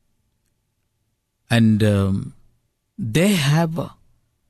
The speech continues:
developed a program that would really take the Great Commission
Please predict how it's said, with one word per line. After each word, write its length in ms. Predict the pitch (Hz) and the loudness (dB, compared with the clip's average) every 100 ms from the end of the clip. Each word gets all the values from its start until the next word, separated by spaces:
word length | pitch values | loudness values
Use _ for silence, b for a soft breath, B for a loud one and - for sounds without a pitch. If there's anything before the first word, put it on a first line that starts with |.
| _ _ - | _ _ -8
developed 440 | 113 135 175 143 | -2 2 2 0
a 40 | 123 | -4
program 640 | - 143 139 113 95 101 | -2 -2 0 -2 -2 -4
that 160 | 123 | -4
would 340 | 123 120 - - _ _ _ 120 | -6 -8 -10 -20 _ _ _ -8
really 440 | 113 147 185 196 | -4 -2 -2 -2
take 440 | 190 135 113 - - _ _ _ _ _ _ _ - | -4 -4 -4 -10 -20 _ _ _ _ _ _ _ -8
the 120 | 113 | -6
Great 240 | 110 135 | -4 -4
Commission 640 | - 113 120 143 - 95 | -2 -2 0 -2 -4 -8